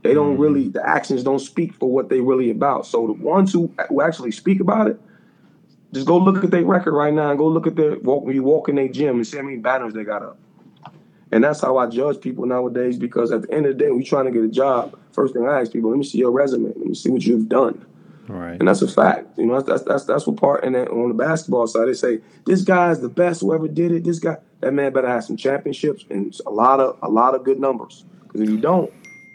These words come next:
Speaker 1: man, you're just not gonna be brought up in the conversation.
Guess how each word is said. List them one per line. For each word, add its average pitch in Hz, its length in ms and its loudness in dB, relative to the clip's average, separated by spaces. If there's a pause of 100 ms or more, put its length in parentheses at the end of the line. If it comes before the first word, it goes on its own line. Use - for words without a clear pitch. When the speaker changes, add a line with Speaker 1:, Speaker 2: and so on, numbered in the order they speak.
(1300)
Speaker 1:
man, 156 180 0
you're 139 100 0
just 147 140 -2
not 143 80 0
gonna 139 120 -2
be 139 80 -2
brought 143 220 2
up 143 120 -2
in 135 80 0
the 131 60 0
conversation. - 800 -2